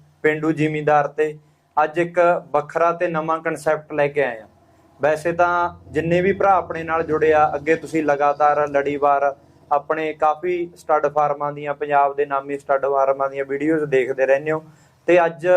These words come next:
ਦੀ ਜਿਹੜੀ ਗੱਲਬਾਤ ਕਰਨੀ ਆ, ਆਪਣੇ ਨਾਲ ਵੱਡੇ ਬਾਈ ਗੁਰਵੀਰ ਜੀ ਬੈਠੇ ਆ ਇੱਧਰਲੇ ਪਾਸੇ। ਤੇ ਇੱਕ ਤਾਂ ਤੁਹਾਨੂੰ ਆਪਾਂ ਅੱਜ ਵੁਲਫ ਡੌਗ ਬਰੀਡ ਦਾ, ਅਹ, ਕੁੱਤਾ ਦਿਖਾਉਣਾ ਗਾ ਜਿਹੜਾ ਬਾਈ ਵਰਗਿਆਂ ਨੇ ਬਾਹਰੋਂ ਇੰਪੋਰਟ ਕਰਾਇਆ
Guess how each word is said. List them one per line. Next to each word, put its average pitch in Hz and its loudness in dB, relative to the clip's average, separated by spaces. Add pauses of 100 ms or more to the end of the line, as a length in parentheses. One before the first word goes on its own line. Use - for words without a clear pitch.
(300)
ਦੀ 175 -2
ਜਿਹੜੀ 180 0
ਗੱਲਬਾਤ 156 0
ਕਰਨੀ 151 -2
ਆ, 151 -4 (300)
ਆਪਣੇ 160 -2
ਨਾਲ 156 2 (120)
ਵੱਡੇ 143 2
ਬਾਈ 147 2
ਗੁਰਵੀਰ 143 0
ਜੀ 147 -4
ਬੈਠੇ 139 2
ਆ 143 4
ਇੱਧਰਲੇ 156 0
ਪਾਸੇ। 160 -2 (580)
ਤੇ 170 4 (100)
ਇੱਕ 170 0
ਤਾਂ 180 2
ਤੁਹਾਨੂੰ 180 -2
ਆਪਾਂ 175 2
ਅੱਜ 170 -2
ਵੁਲਫ 170 0
ਡੌਗ 151 2 (440)
ਬਰੀਡ 147 -2
ਦਾ, 156 2 (340)
ਅਹ, 143 4
ਕੁੱਤਾ 151 -2
ਦਿਖਾਉਣਾ 139 -6
ਗਾ 139 2
ਜਿਹੜਾ 147 0
ਬਾਈ 139 0
ਵਰਗਿਆਂ 135 0
ਨੇ 139 -4
ਬਾਹਰੋਂ 139 2
ਇੰਪੋਰਟ 139 0
ਕਰਾਇਆ 139 0